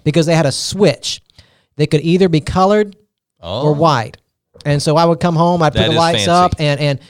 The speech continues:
Speaker 1: I'd put them on color for a little while until Stacy found out they were colored. Then when she fussed at me, I'd change them over to white, and that's what we did.
Speaker 2: Oh, so you,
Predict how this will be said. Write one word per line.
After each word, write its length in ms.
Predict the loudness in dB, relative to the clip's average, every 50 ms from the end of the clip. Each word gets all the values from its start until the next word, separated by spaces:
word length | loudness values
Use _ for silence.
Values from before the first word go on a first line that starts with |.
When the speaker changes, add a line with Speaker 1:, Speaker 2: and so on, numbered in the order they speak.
| _ -16 -6 -4
Speaker 1:
I'd 180 | -4 -2 0
put 140 | 0 0 2
them 120 | 2 0
on 140 | -2 -2 -2
color 260 | -2 -2 0 0 0
for 120 | -2 -2 -2
a 20 |
little 140 | -2 0 0
while 260 | 0 0 0 0 -2
until 220 | -2 -2 -4 -4 -4
Stacy 320 | -4 -4 -4 -4 -4 -6
found 200 | -6 -6 -4 -4
out 60 | -4
they 80 | -4 -4
were 80 | -6
colored. 320 | -4 -4 -2 -2 -2 -2 -2
Then 180 | -4 -4 -4
when 120 | -4 -4 -4
she 160 | -6 -6 -6 -8 -10 -14 -8
fussed 260 | -6 -4 -4 -4 -4 -6
at 100 | -6 -6
me, 80 | -6
I'd 240 | -6 -6 -8 _ -10
change 180 | -8 -8 -6 -4
them 100 | -4 -4
over 120 | -4 -4
to 60 | -6
white, 360 | -4 -4 -4 -4 -4 -4 -6
and 280 | -8 -10 -10 -12 -14 -16 _ -10
that's 120 | -10 -10
what 80 | -8 -10
we 80 | -10
did. 280 | -10 -10 -10 -10 -12 _ -14
Speaker 2:
Oh, 320 | -12 -10 -10 -10 -12 -14 -16
so 220 | -16 -12 -10 -10 -10
you, 280 | -10 -12 -14 -18 -20